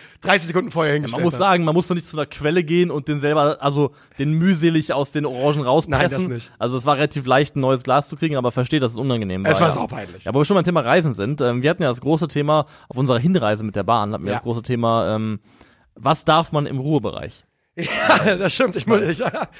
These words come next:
Speaker 1: also, da kann man sagen, dass, äh, äh,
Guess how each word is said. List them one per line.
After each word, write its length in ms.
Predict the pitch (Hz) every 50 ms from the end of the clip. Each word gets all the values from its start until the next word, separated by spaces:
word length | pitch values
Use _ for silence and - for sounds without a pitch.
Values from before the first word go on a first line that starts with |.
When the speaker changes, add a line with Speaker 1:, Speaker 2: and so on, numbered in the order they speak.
| - - - - - -
Speaker 1:
also, 300 | 185 185 170 196 170 190 208 - _ _ - 285
da 180 | 226 175 156 151
kann 160 | 196 202 208
man 80 | 202
sagen, 320 | 165 175 190 196 180 180 165
dass, 240 | 170 175 160 - -
äh, 240 | 202 170 165 156 135 - - - - - - - _ -
äh, 460 | 190 160 156 156 156 151 151 156 196